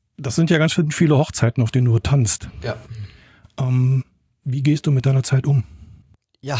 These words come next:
Speaker 2: also erstmal muss man sich natürlich auch, ähm, äh, so eine gewisse Freiheit, äh, glaub ich,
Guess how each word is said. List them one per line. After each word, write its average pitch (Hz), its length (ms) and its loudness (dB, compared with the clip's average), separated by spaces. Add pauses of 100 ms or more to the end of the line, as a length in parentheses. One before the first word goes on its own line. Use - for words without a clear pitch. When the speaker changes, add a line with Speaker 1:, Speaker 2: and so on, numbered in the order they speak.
Speaker 2:
also 123 200 0
erstmal 127 240 2
muss 127 160 4
man 120 100 6
sich 113 140 4
natürlich 120 320 -2
auch, - 260 -6
ähm, 98 380 -2 (1600)
äh, 92 180 -6
so 95 80 -2
eine 104 140 0
gewisse 107 320 -2
Freiheit, 101 720 0
äh, 92 100 -8
glaub 92 220 -4
ich, - 320 -6